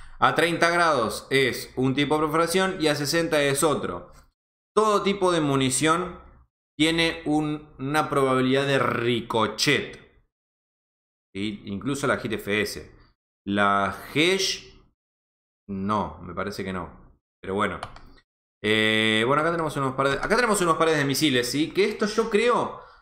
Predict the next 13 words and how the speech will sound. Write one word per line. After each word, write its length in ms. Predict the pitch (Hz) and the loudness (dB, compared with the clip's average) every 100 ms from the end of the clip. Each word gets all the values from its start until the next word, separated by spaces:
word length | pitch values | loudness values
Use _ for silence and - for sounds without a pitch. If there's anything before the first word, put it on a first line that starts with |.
| _ _ _ | _ _ _
que 80 | 151 | 2
las 440 | 151 151 - - - | 2 0 -8 -10 -2
últimas 400 | 202 214 175 151 | 0 2 0 2
dos, 400 | 185 214 - - _ _ _ _ _ _ _ | 0 -2 -8 -20 _ _ _ _ _ _ _
eh, 220 | 113 120 120 | 0 2 2
van 120 | 151 | 2
a 40 | |
ser 160 | 156 160 | 2 2
lo 160 | 156 123 | 2 2
que 280 | 120 117 | 2 2
incorporen, 520 | 113 113 117 135 131 117 | 0 0 0 2 0 0
eh, 380 | 107 101 95 | -2 -4 -4
Gaijin. 680 | 95 104 107 95 82 - - | -4 -4 -4 -6 -8 -20 -20